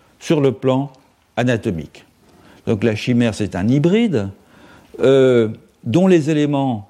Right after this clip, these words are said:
constitutifs relèvent de registres hétérogènes, mais qui peuvent se rencontrer de façon conjoncturelle dans un être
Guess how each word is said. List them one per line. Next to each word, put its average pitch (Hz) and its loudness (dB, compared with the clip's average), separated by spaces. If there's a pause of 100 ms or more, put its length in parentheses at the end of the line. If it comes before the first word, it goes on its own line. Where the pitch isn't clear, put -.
constitutifs 147 -2 (360)
relèvent 120 0 (300)
de 120 0
registres 113 -2 (260)
hétérogènes, 123 -2 (560)
mais 190 2
qui 151 -4
peuvent 175 -2 (280)
se - -2
rencontrer 131 -2 (300)
de 151 2
façon 143 -2
conjoncturelle 110 -2 (340)
dans 139 -2
un 113 -2
être 139 -6